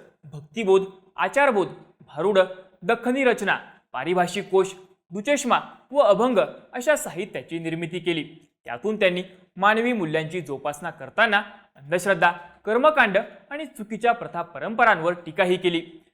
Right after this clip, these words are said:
संत शेख महमद महाराजांच्या विचाराने प्रेरित होऊन त्यांच्या विचारांची परंपरा पुढे चालवण्याच्या उद्देशाने श्री संत शिरोमणी शेख महमद महाराज प्रतिष्ठानची स्थापना करण्यात आली.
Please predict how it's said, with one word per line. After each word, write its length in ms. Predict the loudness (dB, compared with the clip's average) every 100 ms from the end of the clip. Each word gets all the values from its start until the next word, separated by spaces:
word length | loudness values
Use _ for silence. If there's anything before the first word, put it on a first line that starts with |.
| _
संत 300 | -2 0 2 2
शेख 200 | 2 -4 -4
महमद 260 | -8 -6 -6
महाराजांच्या 640 | -6 -6 -2 -4 -4 -8
विचाराने 500 | -10 -10 -6 -4 -6
प्रेरित 320 | -8 -8 -4
होऊन 260 | -2 -2 -4
त्यांच्या 540 | -16 _ -6 -2 2
विचारांची 640 | 0 0 0 2 2 0 -4
परंपरा 440 | -2 -2 0 -2
पुढे 260 | -2 -6 -6
चालवण्याच्या 520 | -6 -8 -10 -10 -12 -12
उद्देशाने 520 | -2 0 2 0 -2 -8 _ -12
श्री 200 | -4 -4
संत 360 | -2 -4 -4 -2 -4
शिरोमणी 500 | -4 -6 -4 -6 -8
शेख 180 | -8 -8
महमद 300 | -10 -10 -8
महाराज 340 | -8 -6 -4 -4
प्रतिष्ठानची 640 | -6 -14 -10 -6 -6 -6
स्थापना 340 | -12 -14 -8 -6
करण्यात 380 | -4 -2 -2 0
आली. 160 | -2